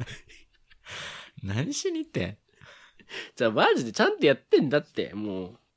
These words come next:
Speaker 2: だから、じゃあ、まあ、その、まあ、仕事、
Speaker 1: はい。
Speaker 2: 二十七歳は、多分仕事が結構ね、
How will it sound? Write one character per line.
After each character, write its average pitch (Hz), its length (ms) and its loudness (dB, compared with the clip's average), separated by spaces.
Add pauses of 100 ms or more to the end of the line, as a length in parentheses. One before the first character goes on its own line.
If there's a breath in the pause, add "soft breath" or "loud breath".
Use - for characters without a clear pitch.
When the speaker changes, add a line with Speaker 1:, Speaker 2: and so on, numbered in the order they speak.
Speaker 2:
だ 139 60 -10
か 139 60 2
ら、 123 60 4
じ 120 60 0
ゃ - 20 4
あ、 - 20 2
ま 110 340 2
あ、 - 160 -20
そ - 140 -18
の、 87 180 -18
ま 98 120 -8
あ、 92 40 -10
仕 - 160 -4
事、 127 380 -2
Speaker 1:
は 131 60 -4
い。 - 40 -6
Speaker 2:
二 180 140 0
十 127 100 -4
七 131 180 2
歳 113 200 0
は、 98 320 -4
多 127 100 -6
分 90 80 -6
仕 - 180 -2
事 196 480 2
が 190 140 -2
結 180 220 -8
構 165 100 -10
ね、 165 220 -16